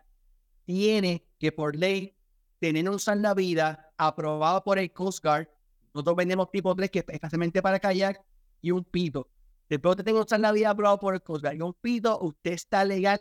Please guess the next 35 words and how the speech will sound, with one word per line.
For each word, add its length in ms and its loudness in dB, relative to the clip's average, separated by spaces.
en 300 -2
cualquier 840 -2
cuerpo 380 0
de 140 0
agua. 280 -4
Es 180 -4
bien 160 0
importante 460 0
también 200 -2
usar 260 -2
el 60 -2
razonamiento. 840 -2
Hay 100 -6
momentos 400 0
que 120 -4
debemos 340 -2
quedarnos 360 -2
en 140 -2
la 60 0
orilla, 340 -2
que 80 -4
es 80 -4
bien 160 -2
importante, 760 -2
pero 240 -2
que 60 -10
usted 240 -8
sepa 260 0
que 120 -2
tiene 160 -4
un 60 -4
salvavidas, 600 -2
que 140 -2
sea 240 0
para, 600 -2